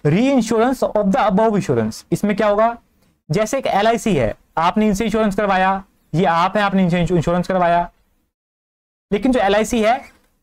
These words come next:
उसने कोई महिंद्रा, महिंद्रा life insurance है, life insurance,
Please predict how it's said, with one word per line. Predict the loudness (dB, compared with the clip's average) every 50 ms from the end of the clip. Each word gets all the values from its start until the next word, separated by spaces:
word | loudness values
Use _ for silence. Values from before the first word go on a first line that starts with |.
| -6
उसने | -4 -4 0 0 0 2
कोई | 2 0 0 0 -2 -4 -6 _ _ _ _ _ _ _ _ -2
महिंद्रा, | 0 2 2 2 2 2 2 2 0 -2 -2 -6 _ _ _ _ _ _ _ _ _ _ _ _ _ _ _ _ _ _ _ _ _ _ _ _ _ _ _ _ _ _ _ -2
महिंद्रा | -2 0 0 0 0 2 2 0 0 -2 -4 -10 _ _ _ _ _ _ _ -2
life | 0 0 2 2 0 0 0
insurance | 0 0 0 0 -2 -2 -2 -2 -4
है, | -6 -6 _ -4 -2
life | 0 0 0 0 -2
insurance, | -4 -2 -2 -4 -4 -6 -10 -16